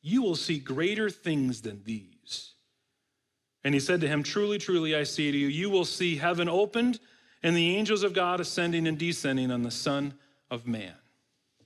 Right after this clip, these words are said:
Before we get into the text here, join me in prayer. Father, what a,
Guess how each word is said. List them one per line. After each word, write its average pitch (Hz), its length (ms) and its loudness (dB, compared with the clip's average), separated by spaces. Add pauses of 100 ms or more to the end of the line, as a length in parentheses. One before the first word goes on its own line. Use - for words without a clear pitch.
(800)
Before 180 360 2
we 180 140 4
get 151 180 0
into 151 300 0 (500)
the 139 160 -4
text 147 420 -2
here, 147 180 0
join 143 280 0
me 123 120 0
in 113 120 -6
prayer. 87 420 -16 (3500)
Father, 170 280 6
what 170 160 4
a, 127 220 4